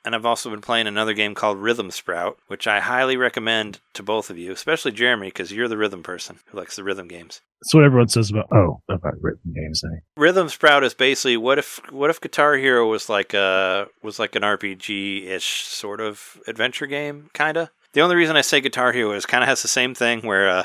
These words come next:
Speaker 1: it falls from the top of the screen, and then you hit buttons, like, when it hits a certain bar, and it does the same sort of thing where it fucks with your vision, where after you play it for a while,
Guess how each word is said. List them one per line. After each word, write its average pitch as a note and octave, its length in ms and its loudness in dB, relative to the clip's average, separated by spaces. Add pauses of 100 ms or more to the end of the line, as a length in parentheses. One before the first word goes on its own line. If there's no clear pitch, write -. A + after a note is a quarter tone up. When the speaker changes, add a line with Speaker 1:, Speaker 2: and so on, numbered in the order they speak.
(160)
Speaker 1:
it A2 120 -4
falls C3 480 2
from C3 200 -6
the B2+ 60 -8
top B2 300 2
of C3 40 -6
the C3+ 60 -4
screen, A#2 580 -2
and G#2 200 -6
then G#2 100 -6
you G#2 100 -4
hit B2 280 2
buttons, A#2 480 0
like, A2+ 180 -2
when A2 120 -2
it G#2+ 120 -4
hits A#2+ 260 -2
a - 60 -8
certain A2+ 260 -6
bar, G#2+ 420 6 (120)
and G#2+ 100 0
it A2 80 2
does A#2 220 6
the A#2 80 -4
same C3 340 -2
sort B2+ 240 0
of A#2 60 -2
thing B2+ 260 -2
where A#2+ 120 0
it A2 80 -2
fucks - 260 -2
with A#2+ 100 -12
your B2 120 -2
vision, A2+ 340 2
where G#2 80 -2
after G#2+ 220 -2
you - 20 -8
play A#2 220 0
it G#2 60 -8
for A#2+ 100 -6
a A2 40 0
while, A2 360 4